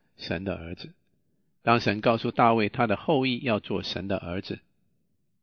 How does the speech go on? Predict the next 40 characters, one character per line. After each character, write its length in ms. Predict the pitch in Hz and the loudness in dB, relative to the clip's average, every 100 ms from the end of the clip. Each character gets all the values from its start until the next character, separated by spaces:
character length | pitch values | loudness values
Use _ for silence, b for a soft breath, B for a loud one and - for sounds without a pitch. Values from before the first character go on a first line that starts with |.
| _ _ | _ _
神 260 | _ 120 120 | _ 2 4
就 120 | 147 | 6
用 180 | 135 120 | 6 4
预 280 | 190 185 107 | 0 -4 -2
表 280 | 101 85 - | -4 -6 -12
对 180 | - 101 | -6 -6
大 220 | - 110 | 4 4
卫 160 | 101 95 | 4 -2
所 220 | - - - | -6 -12 -8
预 120 | 120 | -6
言 200 | 92 85 - | -4 -6 -4
这 100 | 101 | -4
件 220 | 90 90 | -4 -6
事。 240 | - - - _ _ _ _ _ _ _ _ _ _ _ _ | -6 -6 -8 _ _ _ _ _ _ _ _ _ _ _ _
这 120 | - | 0
指 160 | 131 131 | 4 4
明 300 | 123 139 127 | 4 2 4
人 200 | 120 160 | 4 6
的 120 | 156 | 4
后 180 | 160 139 | 4 2
裔 100 | 135 | 2
要 160 | 135 123 | 0 0
成 200 | - 101 | -2 -4
为 100 | 95 | -2
神 240 | - 95 | -4 -4
的 80 | 92 | -6
儿 240 | - 85 | -6 -10
子， 260 | 95 - - _ _ _ _ | -10 -16 -20 _ _ _ _
这 220 | 131 107 - | 6 6 2
就 120 | - | -6
是 140 | 98 107 | -4 -2
今 200 | 123 110 | -2 0
天 220 | 117 117 | 0 -2
我 80 | 85 | -4
们 160 | 90 - | -10 -4
正 220 | - 95 | -4 -4
在 260 | - 95 - | -4 -4 -4
经 300 | - 120 123 | -2 -2 0
历 160 | 131 | -2
的。 100 | 98 | -2